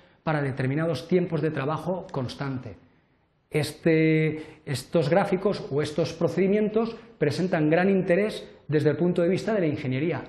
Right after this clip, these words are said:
en tanto en cuanto son representaciones de diagramas, tensiones, alargamiento para distintos niveles de, eh, tiempos de trabajo y permiten calcular, eh, módulos elásticos, tensiones de rotura y características mecánicas del material.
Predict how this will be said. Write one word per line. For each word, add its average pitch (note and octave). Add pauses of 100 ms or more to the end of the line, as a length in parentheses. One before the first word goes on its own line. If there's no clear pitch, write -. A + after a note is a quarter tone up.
en C3
tanto D#3
en E3
cuanto G3 (240)
son F#3
representaciones C#3
de C#3+
diagramas, C#3
tensiones, C3+ (120)
alargamiento F3
para B2
distintos B2+
niveles C#3 (240)
de, E3
eh, B2+
tiempos D3+
de F3+
trabajo F#3+ (200)
y D#3
permiten D#3
calcular, F#3+ (100)
eh, A#2+
módulos D#3
elásticos, G#3+
tensiones D#3+
de F3+
rotura G3+ (260)
y G3+
características D#3
mecánicas D#3 (280)
del D#3
material. A2+